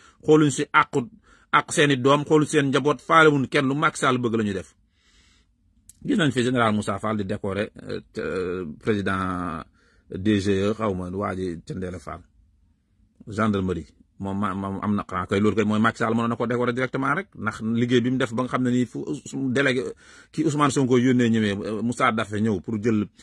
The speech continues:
ay, ay parrainage mu bañ. Donc, bu ñuy remercier wala bu ñuy décorer kay, nañ ko def ko Macky Sall def directement rek, moo gën ñu ko jaale si Ismaïla Madior Fall, même bu ñuy six ak neuf. Mais bref,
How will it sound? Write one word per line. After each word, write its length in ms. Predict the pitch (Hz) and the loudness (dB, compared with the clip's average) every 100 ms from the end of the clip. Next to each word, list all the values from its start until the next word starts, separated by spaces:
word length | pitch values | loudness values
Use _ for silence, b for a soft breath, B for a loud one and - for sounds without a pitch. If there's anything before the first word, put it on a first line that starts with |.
| b b - | b b -4
ay, 160 | 117 | -2
ay 160 | 117 110 | 0 -2
parrainage 380 | - 107 107 110 | -2 0 2 2
mu 60 | 104 | 2
bañ. 180 | 101 85 | 0 -2
Donc, 260 | 98 101 92 | -4 -6 -4
bu 80 | 135 | -2
ñuy 200 | 147 123 | 2 4
remercier 360 | 117 110 107 | 4 2 0
wala 140 | 104 104 | -2 0
bu 80 | |
ñuy 80 | 107 | -2
décorer 340 | 95 90 90 87 | -4 -6 -8 -8
kay, 100 | 87 | -8
nañ 160 | 101 | -6
ko 80 | 104 | -4
def 140 | 110 110 | -2 -2
ko 60 | 123 | 0
Macky 180 | 123 | 0
Sall 140 | 139 127 | -2 -2
def 120 | 131 | -4
directement 380 | 131 143 151 220 | -6 -6 -4 -4
rek, 100 | 170 | -2
moo 120 | 110 | -2
gën 100 | 113 | 0
ñu 80 | 110 | 0
ko 100 | 117 | -2
jaale 200 | 120 120 | 0 -2
si 120 | 113 123 | -2 -6
Ismaïla 300 | 120 123 127 | -4 -4 -2
Madior 200 | 131 135 | -4 -4
Fall, 200 | 180 320 _ B B B | -6 -8 _ B B B
même 200 | 104 117 | -2 2
bu 80 | 117 | 4
ñuy 120 | 127 | 2
six 200 | 117 131 | 2 0
ak 80 | 123 | 0
neuf. 280 | 139 139 - | 0 -2 -2
Mais 260 | 107 175 113 | -2 0 0
bref, 420 | 110 143 - | 0 0 -2